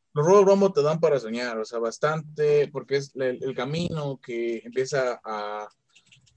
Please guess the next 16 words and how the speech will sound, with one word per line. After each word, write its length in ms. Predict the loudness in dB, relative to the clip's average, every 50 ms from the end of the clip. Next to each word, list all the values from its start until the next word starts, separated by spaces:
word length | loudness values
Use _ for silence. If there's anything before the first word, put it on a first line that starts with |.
| _ -16 -4
que 100 | -2 0 2
inicia 300 | 4 4 4 6 6 6
un 80 | 6
luchador, 580 | 4 2 2 2 4 6 6 6 6 4 2 _
porque 380 | -14 -14 -12 -12 -14 -14 -8 -2
gana 340 | 0 0 2 2 2 2 2
el 100 | 2 2
campeonato 640 | 0 -2 -2 0 -2 -2 0 0 0 2 2 2
y 180 | 0 -2 -4 -2
de 100 | 0 0
repente 360 | 0 2 0 -2 -2 -2 -6
pe-, 140 | -6 -8 -12
tiene 260 | -6 -4 -2 -2 -2
que 100 | -2 -2
empezar 360 | -2 -2 -4 -2 0 0 2
a, 220 | 2 2 0 -2